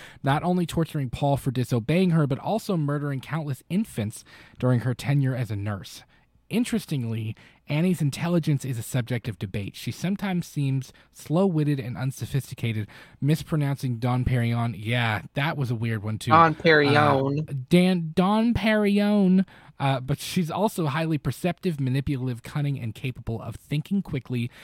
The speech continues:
Speaker 1: as well as having graduated from the University of Southern California and pursuing a medical career across the country, albeit marred by the occasional unfortunate bout of, uh, i-, infanticide.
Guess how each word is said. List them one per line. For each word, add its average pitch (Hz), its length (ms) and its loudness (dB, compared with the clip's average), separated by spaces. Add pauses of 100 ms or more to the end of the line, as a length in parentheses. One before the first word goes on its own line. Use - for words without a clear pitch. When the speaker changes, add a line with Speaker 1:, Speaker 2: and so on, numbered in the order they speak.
(160)
Speaker 1:
as 117 160 -8
well 127 180 -4
as 123 100 -8
having 131 280 -4
graduated 123 560 -2
from 117 160 -4
the 110 60 -2
University 110 560 -4
of 104 80 -8
Southern 107 300 -6
California 156 640 2
and 123 160 -2
pursuing 127 420 -2
a 117 80 -4
medical 131 440 -4
career 107 360 -8
across - 320 -8
the - 120 -10
country, 113 480 -6 (360)
albeit 127 340 0
marred 135 360 -2
by 117 120 -2
the 110 180 -2
occasional 131 640 -4
unfortunate 127 800 -4
bout 113 280 -2
of, 113 180 -8 (220)
uh, - 40 -10 (440)
i-, 123 40 -6
infanticide. 117 920 -4